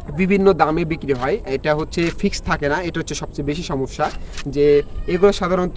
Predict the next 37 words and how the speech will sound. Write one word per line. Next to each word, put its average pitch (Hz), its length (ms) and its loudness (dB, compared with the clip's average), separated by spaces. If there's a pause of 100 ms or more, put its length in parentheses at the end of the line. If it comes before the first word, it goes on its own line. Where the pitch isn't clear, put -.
(140)
অনেকগুলো 170 380 0 (180)
আপনার 165 300 0
হচ্ছে 160 280 -4
যে 156 140 -2
এজেন্সিতে 156 460 -4
বিক্রি - 260 -2
করে, 147 140 6 (140)
বা 143 140 6
আপনি 147 140 -4 (100)
ক্যামেরা 147 320 4
যেগুলো 147 180 2 (160)
পাওয়া 135 240 4
যায় 135 160 2 (240)
বা 139 60 2 (160)
স্ট্যান্ড 160 300 2 (120)
জড়িত 143 240 0 (160)
দোকানে 143 320 0
যেগুলো 135 260 0
আছে 139 120 -4 (340)
সবতে 160 320 -4
পাওয়া 139 180 4
যায়। 165 120 0 (280)
আমি 185 180 6
এই 202 120 8
ভিডিও 175 180 4 (100)
ডেসক্রিপশনে 196 480 2 (200)
দাম 151 160 4 (180)
যেটা 151 240 2
আপডেট 165 340 6
দাম 151 160 4
হবে 165 140 -2 (100)
সেটা 175 200 -6
আমি 147 160 2
লিখে 143 240 -2
দিব, 139 120 -2 (420)
আর 120 140 -4
যাতে 147 140 2